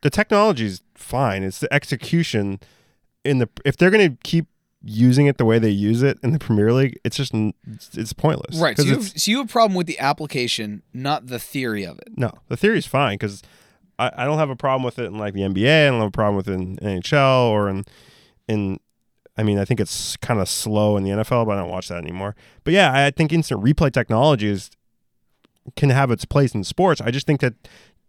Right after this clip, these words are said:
Speaker 1: the guys that are u-, are, like, using it are the ones are not very good at, like,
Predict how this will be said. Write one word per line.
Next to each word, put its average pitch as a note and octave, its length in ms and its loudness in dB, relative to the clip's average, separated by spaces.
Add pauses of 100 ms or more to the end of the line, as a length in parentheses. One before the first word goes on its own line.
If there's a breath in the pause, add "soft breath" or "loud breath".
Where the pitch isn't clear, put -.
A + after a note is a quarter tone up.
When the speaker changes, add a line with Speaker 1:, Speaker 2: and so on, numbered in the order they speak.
(220)
Speaker 1:
the A#2 160 2 (220)
guys B2+ 400 6
that A#2+ 240 4
are A2+ 120 4
u-, A2 300 2
are, A2+ 260 2
like, G#2 320 -2
using A#2 380 0
it A3+ 260 -6
are A2+ 200 4
the G#2+ 120 2
ones A2 520 0
are A2+ 120 0
not A#2+ 220 2
very G#2 140 0
good A2+ 200 2
at, F#2+ 240 -4
like, G2 240 -2